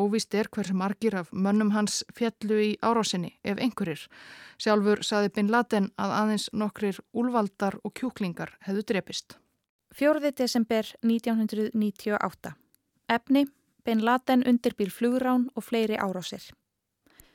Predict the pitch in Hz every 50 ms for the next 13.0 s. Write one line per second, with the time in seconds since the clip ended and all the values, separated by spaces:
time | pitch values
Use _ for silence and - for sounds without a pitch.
0 | _ _ _ _ - 269 277 277 302 294 285 262 269 269 269 262 269 269 240 220
1 | - - 254 254 254 254 247 247 240 - - 247 240 247 214 - - 226 247 -
2 | 269 254 254 214 214 208 208 - - - 240 226 226 - 220 214 - 208 196 196
3 | 196 - - 220 226 240 240 226 208 - - 214 247 226 208 - 208 196 - 185
4 | 175 - - 175 170 160 160 - _ _ _ 220 214 226 240 226 240 233 240 -
5 | 208 190 190 196 190 - - - _ _ - 233 220 202 185 170 170 165 - _
6 | _ _ _ _ _ _ _ _ _ _ _ _ _ _ _ _ - _ - 247
7 | 240 240 - 247 226 - - 262 269 285 262 - 254 262 254 220 - - 247 240
8 | 240 220 214 226 214 202 202 - 220 233 247 240 - - 247 233 214 214 214 214
9 | 208 - - 208 202 196 - - 233 233 - 247 220 226 220 226 226 220 - -
10 | - - _ - - 240 226 220 - 214 196 220 - - - 240 233 233 220 208
11 | 208 202 202 233 - - 214 - - 190 180 180 180 180 175 175 - _ _ _
12 | _ _ _ _ _ _ _ _ _ _ - _ _ - 240 240 240 254 240